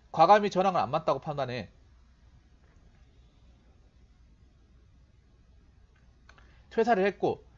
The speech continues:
돈을 많이 벌 수 있는 게 뭘까 고민했습니다. 노가다도 생각해봤고 타일, 용접 등의 기술을 배워볼까라는 생각도 해봤습니다.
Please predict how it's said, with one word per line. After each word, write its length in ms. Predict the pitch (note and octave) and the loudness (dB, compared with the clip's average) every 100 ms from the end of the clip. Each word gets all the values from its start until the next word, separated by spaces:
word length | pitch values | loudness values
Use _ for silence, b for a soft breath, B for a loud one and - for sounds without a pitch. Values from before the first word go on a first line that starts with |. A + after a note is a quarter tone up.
| b b | b b
돈을 260 | - F#3+ A3 | -4 -2 2
많이 220 | D3 F#3 | 2 2
벌 140 | F3+ | -2
수 120 | F3+ F#3+ | -2 -8
있는 420 | E3 D#3+ D#3 D3 _ | -8 -10 -12 -16 _
게 240 | - E3+ C#3+ A2 | -4 -2 -4 -4
뭘까 360 | G2 C#3 C3+ | -6 -4 -6
고민했습니다. 720 | - A2 A2 G2+ G2+ F2+ D#2 - b b b - | -6 -10 -10 -14 -16 -18 -18 -20 b b b -10
노가다도 420 | C3+ F3 G#3 F3+ | -2 2 2 2
생각해봤고 840 | F#3+ F#3+ - A2+ F2 A#2 F2+ - - | -2 -6 -4 -10 -10 -12 -14 -16 -20
타일, 340 | - A3+ G#3 C3 | -2 2 2 0
용접 300 | C#3+ F#3 - | -4 -6 -6
등의 220 | F3 E3 | -12 -12
기술을 340 | - C3 D#3+ | -12 -8 -8
배워볼까라는 600 | D#3 C3 C3+ C3+ C#3 C3 | -6 -6 -6 -4 -2 -2
생각도 320 | C#3 D3+ - B2+ | -6 -14 -12 -10
해봤습니다. 560 | C3+ B2 G#2 F2 E2+ | -8 -10 -18 -20 -20